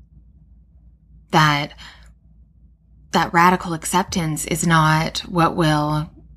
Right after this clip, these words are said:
create more ease in our month. It just doesn't feel that way. Because for many of us, and I know this for myself, and I've seen this with my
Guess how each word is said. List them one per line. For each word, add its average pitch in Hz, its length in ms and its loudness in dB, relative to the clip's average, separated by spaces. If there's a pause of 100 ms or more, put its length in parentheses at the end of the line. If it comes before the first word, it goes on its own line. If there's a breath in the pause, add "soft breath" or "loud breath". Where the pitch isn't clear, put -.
(180)
create 160 380 2
more 160 260 -2
ease 165 540 -2
in 156 160 -2
our 147 140 -2
month. 165 520 -2
It - 100 -4
just 175 160 -2
doesn't 165 280 0
feel 220 260 4
that - 240 -4
way. - 320 -8 (1400 soft breath)
Because 180 300 2
for 185 140 0
many 190 420 4
of 151 140 -2
us, 151 560 -4 (500)
and 160 140 2
I 156 80 4
know 160 200 2
this 156 200 0
for 156 160 -4
myself, 165 840 -4 (460)
and 151 180 -2
I've 151 140 -6
seen 147 300 -2
this 143 460 -6
with 143 340 -6 (160)
my 151 460 -4